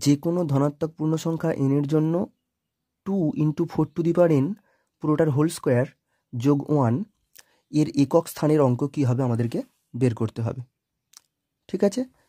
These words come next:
তো লক্ষ্য করো বন্ধুরা, কীভাবে করব? বলেছে যে কোনো ধনাত্মক পূর্ণ সংখ্যার জন্য এটা হ-, সত্য, এন। বলেছে যে কোনো ধনাত্মক পূর্ণ সংখ্যা এন এর জন্য। তাহলে আমরা একটা ধনাত্মক পূর্ণ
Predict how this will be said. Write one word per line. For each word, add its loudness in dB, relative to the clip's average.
তো -14
লক্ষ্য 2
করো 4
বন্ধুরা, -2
কীভাবে 4
করব? -2
বলেছে -2
যে 4
কোনো 2
ধনাত্মক 0
পূর্ণ 0
সংখ্যার 0
জন্য 2
এটা 0
হ-, -4
সত্য, -6
এন। 2
বলেছে 2
যে 4
কোনো 0
ধনাত্মক 0
পূর্ণ -2
সংখ্যা -2
এন 4
এর 0
জন্য। -2
তাহলে 0
আমরা 4
একটা -2
ধনাত্মক -2
পূর্ণ -2